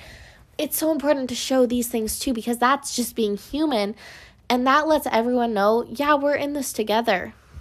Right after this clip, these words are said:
And we're gonna have days where we're not, you know, in the best mindset. And so projecting that toxic positivity is so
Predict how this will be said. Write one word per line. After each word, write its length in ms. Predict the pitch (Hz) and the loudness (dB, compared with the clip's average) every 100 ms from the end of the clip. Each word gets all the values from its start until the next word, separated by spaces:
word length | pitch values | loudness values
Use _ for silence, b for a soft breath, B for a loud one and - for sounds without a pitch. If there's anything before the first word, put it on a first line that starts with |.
| b b b - | b b b -6
And 140 | 220 | -2
we're 120 | 220 | 0
gonna 160 | 240 262 | 0 -2
have 280 | 233 247 220 | 2 2 4
days 400 | 233 233 214 202 | 4 6 6 4
where 160 | 202 | -2
we're 160 | 202 208 | 0 -2
not, 460 | 220 208 202 196 - | 0 2 2 0 -4
you 120 | 226 | -2
know, 260 | 214 208 | 0 0
in 200 | 214 226 | -2 -2
the 80 | 233 | -4
best 380 | 220 208 208 - | 2 2 2 -4
mindset. 640 | 185 185 190 - 180 - B B B B B B B B B | -4 -4 -8 -4 -4 -4 B B B B B B B B B
And 160 | 269 247 | -4 4
so 140 | 285 | 4
projecting 800 | 277 277 220 - 262 262 339 339 | 4 0 0 2 0 2 2 2
that 180 | 320 277 | 2 0
toxic 420 | - 240 233 247 | 0 0 2 -2
positivity 960 | 233 220 214 214 - 196 196 208 208 220 b b b b - - _ _ _ - - _ _ _ | 0 -2 0 -2 -2 -4 0 2 2 -2 b b b b -20 -20 _ _ _ -20 -20 _ _ _
is 200 | 226 233 | 4 4
so 680 | - - 247 240 240 240 | 0 -2 4 6 6 4